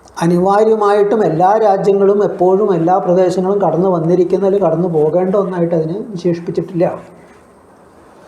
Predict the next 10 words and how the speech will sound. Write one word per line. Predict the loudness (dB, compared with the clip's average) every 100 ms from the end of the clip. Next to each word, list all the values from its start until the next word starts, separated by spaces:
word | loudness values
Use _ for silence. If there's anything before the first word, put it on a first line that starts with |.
| -20 -20 -10
പക്ഷെ | -4 -2 0
പൊതുവിൽ | 0 2 2 2 0 -2 -6 -10 -20 -20 -20 -20 -20 -20 -2
ചരിത്രപരമായ | -2 0 2 2 2 2 2 0
ഭൗതികവാദം | 0 2 2 4 2 2 0
വിശദീകരിക്കുമ്പോൾ | 0 0 0 2 0 0 0 0 -2 -8 -12 -20 -20 -20 -20 -20 -20 -20 -20 -20 -18 -2
ഇതൊരു | 0 2 2 2
അനിവാര്യതയായിട്ട് | 2 2 2 2 2 2 2 2 0 0 2 2 2
അവതരിപ്പിക്കുന്നൊരു | 2 2 2 0 0 0 0 0
രീതിയുണ്ട്. | 0 2 0 0 -6 -12 -20 -20 -20 -20 -20 -20 -20 -20 -20 -20 -10
ഒരു | 0